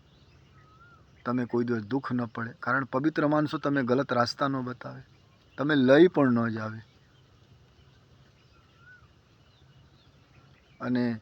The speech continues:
પૈસા જોઈને દોસ્તી કરો, શું માલુમ પૈસા કેવી રીતે કમાવે છે. પછી તો આવા મનુષ્ય ગલત રાસ્તામાં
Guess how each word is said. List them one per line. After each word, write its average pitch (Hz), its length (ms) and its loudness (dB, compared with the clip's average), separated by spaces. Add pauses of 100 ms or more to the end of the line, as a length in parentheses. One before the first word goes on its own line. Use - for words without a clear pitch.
(320)
પૈસા 120 260 0
જોઈને 135 300 0
દોસ્તી 135 360 -6
કરો, 120 220 -6
શું 147 240 -6
માલુમ 127 260 -2
પૈસા 123 340 -4
કેવી 127 160 -2
રીતે 120 240 -8
કમાવે 113 440 -8
છે. - 140 -20 (720)
પછી 127 220 -14
તો 127 120 -10
આવા 135 200 6
મનુષ્ય 135 420 -2
ગલત 131 300 0
રાસ્તામાં 127 560 -2